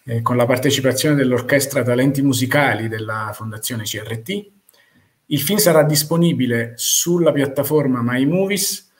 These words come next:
a partire dalle quattordici di martedì ventiquattro novembre per quarantotto ore. Per farvi conoscere qualcosa in più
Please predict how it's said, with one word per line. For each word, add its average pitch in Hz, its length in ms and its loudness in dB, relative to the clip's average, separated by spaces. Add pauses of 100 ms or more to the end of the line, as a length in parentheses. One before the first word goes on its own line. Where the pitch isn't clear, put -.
(200)
a 143 160 -4
partire 160 380 2
dalle 127 220 2
quattordici 175 1040 0
di 147 260 0
martedì 156 640 0
ventiquattro 135 720 -2
novembre 131 840 0 (460)
per 143 400 0
quarantotto 127 680 -2
ore. 101 280 -8 (1400)
Per 123 140 -2
farvi 170 440 2
conoscere 151 520 2
qualcosa 143 420 2
in 143 140 2
più 143 280 0